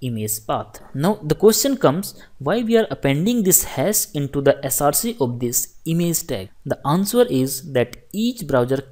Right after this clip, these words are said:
cached these static files with their U R L name. If there is a new U R L into the application, then only in that scenario browser will hit the server to get the new file. But if the U R L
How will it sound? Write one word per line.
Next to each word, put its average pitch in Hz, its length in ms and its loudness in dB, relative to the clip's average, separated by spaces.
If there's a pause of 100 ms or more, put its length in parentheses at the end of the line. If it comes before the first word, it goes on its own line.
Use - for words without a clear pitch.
cached 156 480 0
these 143 360 -2
static 165 400 -4
files 139 520 0 (240)
with 175 280 -6
their 117 300 4 (220)
U 127 240 2
R 110 100 4
L 110 60 0
name. 113 340 -4 (160)
If - 140 -10
there 175 340 4
is 233 300 -2
a 190 60 4
new 156 280 2
U 131 280 2
R 139 100 4
L 185 80 -4
into 151 280 -2
the 156 140 2
application, 131 640 -2 (260)
then 175 520 -2
only 143 360 0
in 143 320 -4
that 139 220 2
scenario 123 400 -2
browser 131 420 4
will 127 260 0
hit 143 360 0 (340)
the 123 240 2 (140)
server 120 540 -2 (160)
to 123 60 -4
get 113 280 -2
the 131 80 2
new 156 160 -4
file. 196 320 -2 (400)
But 123 320 0
if 226 160 -2
the 151 200 2
U 135 220 2
R 165 120 4
L 196 100 0